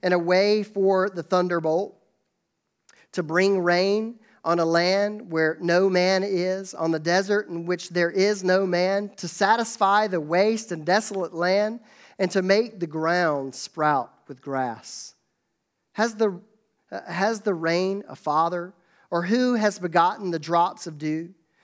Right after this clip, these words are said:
From, from whose womb did the ice come forth, and who has given birth to the frost of heaven?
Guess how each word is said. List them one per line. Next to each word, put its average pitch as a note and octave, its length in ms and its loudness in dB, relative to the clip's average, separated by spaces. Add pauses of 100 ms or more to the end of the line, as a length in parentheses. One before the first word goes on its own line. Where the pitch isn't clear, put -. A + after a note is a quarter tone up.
(140)
From, G#3 380 -2
from G3+ 180 0
whose C4+ 380 0
womb G3+ 480 0
did F#3 260 0
the F3 180 0
ice F#3+ 500 0 (440)
come F#3+ 380 2
forth, F3+ 560 -6 (280)
and F3+ 200 0
who A#3+ 440 0
has F3+ 300 0
given F#3 280 2
birth F3 420 0
to F#3+ 100 -10
the D#3+ 120 -4
frost F3 500 -2
of C#3+ 80 -10
heaven? F3 400 -4